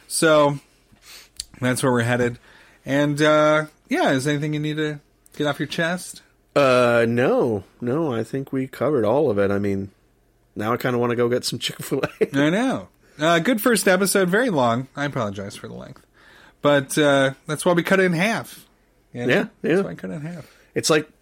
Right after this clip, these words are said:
Speaker 2: you know, if you had a sandwich that was just too big.
Speaker 1: Yeah, exactly. Cut it in half. And it won't last as well as a Subway sandwich does, I tell ya. <laughs>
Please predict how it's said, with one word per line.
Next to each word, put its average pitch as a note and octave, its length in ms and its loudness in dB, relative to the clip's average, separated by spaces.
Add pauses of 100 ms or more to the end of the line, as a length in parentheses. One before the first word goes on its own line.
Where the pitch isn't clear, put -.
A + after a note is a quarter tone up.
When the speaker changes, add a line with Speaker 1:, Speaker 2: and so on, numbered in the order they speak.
(200)
Speaker 2:
you C#3+ 120 0
know, B2+ 140 2
if A#2+ 120 -2
you C3+ 60 0
had C#3+ 160 2
a C3+ 40 -2
sandwich C3+ 440 0
that G2+ 60 -2
was G2 140 -4
just - 200 -6
too D3 100 -2
big. C3 380 -4 (960)
Speaker 1:
Yeah, E3+ 260 2
exactly. B2 520 -4 (100)
Cut A2+ 140 -6
it B2 40 -6
in B2+ 60 -8
half. C3+ 320 -8 (360)
And D3 140 -2
it E3+ 120 0
won't F3+ 340 2
last F#3+ 420 2
as D3 180 -2
well E3+ 280 0
as B2 120 -6
a A#2 60 -4
Subway D#3 460 -2
sandwich C3+ 500 -4
does, A2+ 440 -6 (100)
I A#2 100 -14
tell A#2+ 260 -8
ya. A2 160 -10 (180)
<laughs> - 100 0